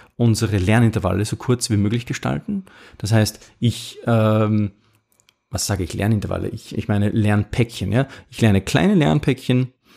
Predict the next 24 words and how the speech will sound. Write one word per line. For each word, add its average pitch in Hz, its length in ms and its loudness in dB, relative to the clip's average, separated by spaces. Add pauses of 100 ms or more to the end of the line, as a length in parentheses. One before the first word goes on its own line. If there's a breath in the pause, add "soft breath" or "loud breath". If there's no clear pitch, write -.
(280 loud breath)
zu 98 460 0
sieben 180 420 -2
Vokabeln 104 560 2
beispielsweise 101 680 0
mit 113 280 2
dem 117 80 4
Spaced 107 400 -2
Repetition 104 520 -2
Vokabeltrainer, 98 640 -2 (640 loud breath)
ähm, 98 500 0 (220)
auswendig 110 420 2
und 107 160 -4
lasse 104 220 0
dazwischen 113 560 -2
zehn, 120 260 0
zwanzig 101 300 -2
Minuten 120 280 -2
vergehen, 101 280 -2
wenn 92 80 0
ich 87 60 -2
es - 40 -6
jetzt - 160 -6
neu 98 140 4
lerne. 123 260 4